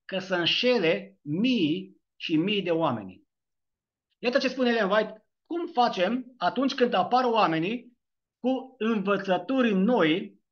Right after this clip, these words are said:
prin care doresc sau caută să distrugă platforma sau temeliile acelea pe care Dumnezeu le-a așezat. Manuscript șaizeci și doi, o mie nouă sute cinci.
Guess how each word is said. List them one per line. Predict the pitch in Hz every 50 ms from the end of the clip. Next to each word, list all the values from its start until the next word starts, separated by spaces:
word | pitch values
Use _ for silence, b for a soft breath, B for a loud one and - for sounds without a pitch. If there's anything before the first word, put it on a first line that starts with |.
| _ _
prin | _ 180 190 190
care | 190 220 240 247 240 220
doresc | 180 190 185 190 240 220 - - - - _
sau | _ - 165 147 151
caută | - 233 247 233 190 - - 160 175 220 226 - _ _ _ _ _ _ _ _ _
să | _ - 202 185
distrugă | 156 160 180 - - - 240 277 247 226 208 190
platforma | - 185 170 165 - 226 240 240 190 151 147 156 185 214 196 - - _ _ _ _ _ _ _ _ _ _ _ _ _ _ _ _ _ _ _ - _ _
sau | - 190 175 170
temeliile | 165 185 175 170 170 175 220 240 214 190 180
acelea | 170 165 - 202 190 180
pe | 190 165 156
care | - 180 180
Dumnezeu | 160 165 165 160 143 180 165
le-a | 165 160
așezat. | 156 156 139 143 131 - - _ _ _ _ _ _ _ _ _ _ _ _ _ _
Manuscript | - 165 180 196 190 190 185 190 190 277 269
șaizeci | - - 233 240 240 196
și | 160 143
doi, | 165 175 214 262 262 - - _
o | - 190 190
mie | 202 233 233
nouă | 226 226
sute | 208 - 214
cinci. | 190 226 208 160 127 120 - -